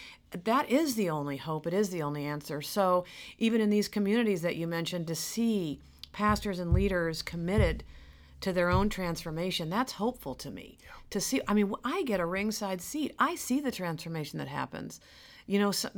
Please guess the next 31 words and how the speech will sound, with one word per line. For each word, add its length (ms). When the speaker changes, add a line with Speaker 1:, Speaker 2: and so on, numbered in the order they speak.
Speaker 1:
lots 320
of 80
people 160
come 240
in 340
like 220
you 60
Speaker 2:
Yeah. 100
Speaker 1:
came 220
in, 260
dark 540
and 400
discouraged. 840
And, 320
and, 300
and 140
as 160
the, 180
the 160
experience 500
progresses, 640
you 100
see 640
them 480
lighten 400
up 340
and 180
you 80
see 500
that, 320
that 180